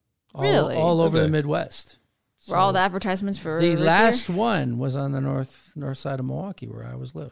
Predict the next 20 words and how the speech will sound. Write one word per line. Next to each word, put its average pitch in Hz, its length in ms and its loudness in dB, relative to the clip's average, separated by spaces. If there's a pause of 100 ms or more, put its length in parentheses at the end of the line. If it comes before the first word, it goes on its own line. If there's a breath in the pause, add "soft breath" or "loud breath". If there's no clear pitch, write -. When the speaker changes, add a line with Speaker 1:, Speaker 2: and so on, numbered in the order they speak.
Speaker 1:
you 151 140 -18
know, 131 120 -10
Speaker 3:
Really? - 320 0
Speaker 1:
about - 280 -2
two 185 100 -4
Speaker 2:
Wow. 143 120 -2
Speaker 1:
miles 135 160 -6
from 135 100 -10
my 123 80 -6
house. 147 320 -10 (500)
Yeah. - 120 -20
Speaker 2:
That's 339 200 -8
cool. 202 920 0
Speaker 3:
That's - 180 -14
really 233 180 -6
cool. - 340 -16 (260)
Speaker 1:
Yeah. 135 100 -16
Speaker 2:
Wow. 226 500 -10
Speaker 3:
Well, 143 320 -2 (460)
with 135 240 -4